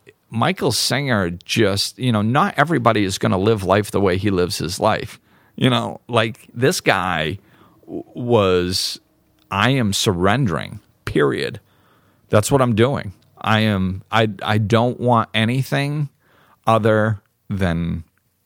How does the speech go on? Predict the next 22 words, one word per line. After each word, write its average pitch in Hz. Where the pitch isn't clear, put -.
a, 101
a, 104
a -
peaceful 110
heart, 73
quiet 110
in 107
my 87
head. 78
And 95
I 107
don't 135
care 113
if 104
I 101
need 90
to 95
sit -
in 110
the 101
woods 104
alone." 90